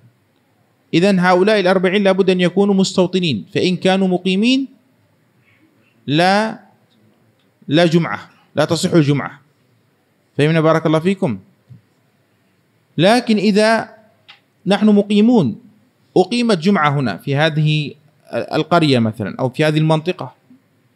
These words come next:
يجب علينا أن نذهب ونصلي الجمعة، نحن المقيمون، فالجمعة بالنسبة لنا واجبة،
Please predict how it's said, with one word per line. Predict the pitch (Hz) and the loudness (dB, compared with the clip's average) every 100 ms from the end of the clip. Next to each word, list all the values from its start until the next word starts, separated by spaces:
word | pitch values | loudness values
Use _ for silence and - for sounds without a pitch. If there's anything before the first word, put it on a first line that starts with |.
| - | -2
يجب | 156 165 175 | 0 2 0
علينا | 160 156 170 143 | 2 0 -2 -2
أن | 156 | -2
نذهب | 160 170 | 0 0
ونصلي | 151 135 151 | 0 0 0
الجمعة، | 131 117 95 95 - | 0 -2 -6 -8 -6
نحن | 135 | -2
المقيمون، | 160 147 139 139 120 98 - _ _ _ _ | -2 -2 -4 -2 -4 -6 -12 _ _ _ _
فالجمعة | 165 165 160 214 185 196 | 0 2 2 0 0 -2
بالنسبة | 190 190 220 - 202 | 0 0 0 0 -2
لنا | 202 208 240 | 0 0 0
واجبة، | 190 196 180 147 101 | 2 2 2 -2 -8